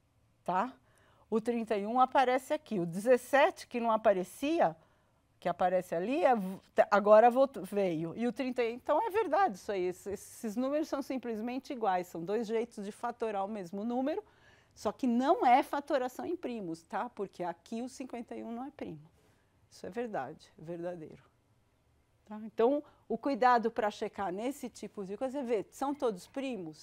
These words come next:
São. Então, não pode ter duas compo-, decomposições diferentes. Se não são todos primos, transforma em primo e daí você vê, daí você volta, você fica com o problema de cima, né?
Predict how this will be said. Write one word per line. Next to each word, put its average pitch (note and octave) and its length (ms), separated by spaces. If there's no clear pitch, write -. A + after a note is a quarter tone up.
São. D#3+ 400
Então, G3 160
não D4+ 160
pode B3 380
ter A#3+ 160
duas A3 240
compo-, A3 340
decomposições A3 800
diferentes. - 720
Se - 240
não B3+ 300
são E3+ 280
todos D#3+ 400
primos, B3 540
transforma B3+ 800
em F3 80
primo C4 480
e G3+ 60
daí A3 340
você A#3+ 320
vê, A3 320
daí G3 180
você A#3+ 160
volta, A3 320
você - 160
fica - 460
com B3+ 100
o A3+ 60
problema A#3 480
de B3+ 100
cima, - 360
né? F3 200